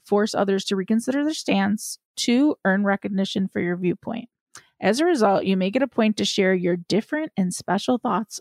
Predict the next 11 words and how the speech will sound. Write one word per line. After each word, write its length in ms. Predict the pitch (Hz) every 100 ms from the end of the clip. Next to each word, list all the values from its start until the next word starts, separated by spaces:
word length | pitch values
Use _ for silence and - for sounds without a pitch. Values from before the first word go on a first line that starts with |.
| -
all 220 | 175 175
the 100 | 185
time. 400 | - - - 202 _ _ - - -
It 140 | 196 -
stems 340 | - 214 240
from 180 | 311 320
the 60 | 285
fact 360 | 240 208 -
that 120 | 180 185
your 140 | 185
zodiac's 580 | 185 185 196 208 202